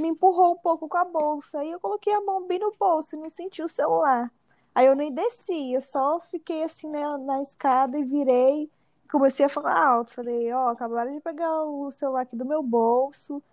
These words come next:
E se alguém pegou, tá aqui, por favor, me devolve, senão eu vou chamar a polícia e tudo mais. E o cara que pegou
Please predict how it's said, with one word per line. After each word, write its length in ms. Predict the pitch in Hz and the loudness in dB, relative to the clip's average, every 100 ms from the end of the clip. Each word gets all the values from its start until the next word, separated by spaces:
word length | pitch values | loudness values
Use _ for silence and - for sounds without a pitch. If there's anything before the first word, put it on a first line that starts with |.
| _ _ - | _ _ -8
E 400 | 240 254 254 247 | -2 0 0 -2
se 200 | - 277 | -2 2
alguém 400 | 247 233 247 330 - _ _ _ | 4 4 0 -2 -8 _ _ _
pegou, 360 | 277 262 233 240 | 4 6 6 4
tá 140 | 240 | 2
aqui, 280 | 247 - 262 | -4 -4 -8
por 100 | 233 | -4
favor, 260 | 311 302 277 | 0 0 0
me 80 | 254 | 0
devolve, 680 | 254 226 220 226 240 262 240 | 0 0 -2 0 0 -2 -6
senão 260 | - 233 | -6 -4
eu 40 | 220 | -2
vou 100 | 220 | -2
chamar 200 | 226 214 | -2 -4
a 40 | |
polícia 540 | 214 269 233 233 247 - | -4 -4 0 0 -2 -6
e 40 | |
tudo 180 | - 233 | 0 2
mais. 440 | 226 220 233 240 _ _ _ _ - | 4 2 0 -2 _ _ _ _ 4
E 400 | 254 262 262 254 | 6 6 6 6
o 80 | 247 | 4
cara 320 | - 277 339 | 4 6 6
que 100 | 339 | 2
pegou 340 | - 254 277 | 4 6 6